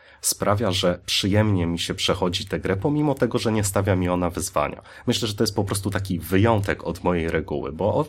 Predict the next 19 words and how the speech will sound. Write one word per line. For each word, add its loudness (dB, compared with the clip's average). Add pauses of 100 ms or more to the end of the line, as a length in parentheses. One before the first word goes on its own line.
(180)
owszem, 2
wolę 4
się 2
namęczyć 0
przy -6
grze, 0
bo 0
wtedy -2
czuję, 0
że -4
coś -4
osiągnąłem. 0 (480)
Ale 4 (380)
w -20
przypadku, 0
kiedy 2
jest 0
fajna 4
lokacja, 0